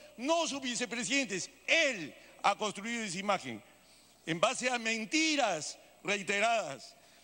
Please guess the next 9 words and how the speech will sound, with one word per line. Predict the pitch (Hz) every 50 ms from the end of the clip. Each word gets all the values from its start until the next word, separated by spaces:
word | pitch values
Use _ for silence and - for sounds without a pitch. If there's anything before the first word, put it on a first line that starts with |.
| - _ _ -
para | - 170 185 208 208
ocultar | 208 - 226 233 220 170 269 294 294 277
su | - 220 233 220
relación | 233 233 233 226 226 233 214 - 247 294 302 294 285 247 240 - - - - - - -
indirecta | 302 320 339 311 277 311 320 339 339 - - 202 160 127 - - - -
con | - 190 202
la | 208 208
empresa | 214 196 - 247 254 233 - 240 202 - - -
Odebrecht, | 247 247 262 247 226 214 175 151 143 139 131 117 - - -